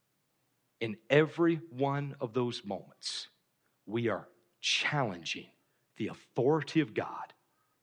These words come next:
and we are wanting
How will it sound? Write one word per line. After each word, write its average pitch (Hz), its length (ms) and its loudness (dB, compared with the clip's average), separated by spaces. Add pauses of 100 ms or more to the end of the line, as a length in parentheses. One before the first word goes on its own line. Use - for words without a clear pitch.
(1300)
and 101 160 -6
we 117 200 2
are 98 140 0 (180)
wanting 135 720 -2